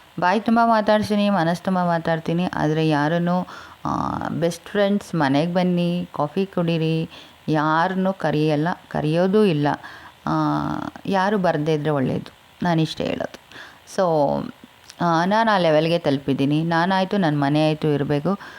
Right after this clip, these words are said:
ಆ, ಯಾರು ನನ್ನ ಮನೆವರೆಗೂ ಬರಬಾರ್ದು, ನಾನು ಯಾರ ಮನೆವರೆಗೂ ಹೋಗಬಾರ್ದು, ಇದು ನನ್ನ ತೀರ್ಮಾನ. So, ನಾನು ಹೋಗೋದು ಇಲ್ಲ, ಯಾರು ಬರೋದು ಬೇಕಾಗಿಲ್ಲ. So, ಅಂಥವ್ರ ಅವಶ್ಯಕತೆ ನನಗಿಲ್ಲ, ನಾನು ಹೇಳೋದಿಷ್ಟೇ. So, ಒಳ್ಳೆಯವ್ರನ್ನ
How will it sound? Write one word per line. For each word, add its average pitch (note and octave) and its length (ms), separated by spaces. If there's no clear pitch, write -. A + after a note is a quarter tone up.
ಆ, D3 300
ಯಾರು F3 400
ನನ್ನ F#3 200
ಮನೆವರೆಗೂ E3 480
ಬರಬಾರ್ದು, D#3 680
ನಾನು G#3+ 260
ಯಾರ E3+ 200
ಮನೆವರೆಗೂ D#3 480
ಹೋಗಬಾರ್ದು, C#3+ 540
ಇದು F3 220
ನನ್ನ E3 220
ತೀರ್ಮಾನ. C#3+ 460
So, F#3+ 120
ನಾನು D#3 180
ಹೋಗೋದು D#3+ 440
ಇಲ್ಲ, E3+ 200
ಯಾರು D#3+ 260
ಬರೋದು C#3+ 400
ಬೇಕಾಗಿಲ್ಲ. - 520
So, D3 300
ಅಂಥವ್ರ G3 360
ಅವಶ್ಯಕತೆ E3+ 580
ನನಗಿಲ್ಲ, C#3 460
ನಾನು D#3+ 200
ಹೇಳೋದಿಷ್ಟೇ. C3 540
So, F#3+ 60
ಒಳ್ಳೆಯವ್ರನ್ನ G#3 640